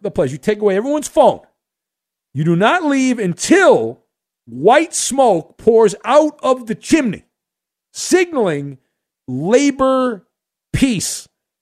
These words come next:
has been agreed to. Until that happens, there's gonna be a lot of back and forth. Statements will be made.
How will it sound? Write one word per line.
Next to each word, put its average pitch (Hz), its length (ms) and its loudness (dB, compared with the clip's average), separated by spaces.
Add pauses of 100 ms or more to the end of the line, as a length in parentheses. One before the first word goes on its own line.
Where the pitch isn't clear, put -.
(360)
has 160 240 -2
been 202 180 2
agreed 170 280 -2
to. 151 140 -2
Until 208 340 0
that 285 180 2
happens, 190 720 -2
there's 170 380 -6
gonna 185 140 -8
be 175 80 -4
a 160 40 -2
lot 196 180 -2
of 160 80 -6
back 170 260 -4
and 165 100 -6
forth. 143 320 0
Statements 165 380 -6
will 160 80 -4
be 135 140 -8
made. 123 220 -6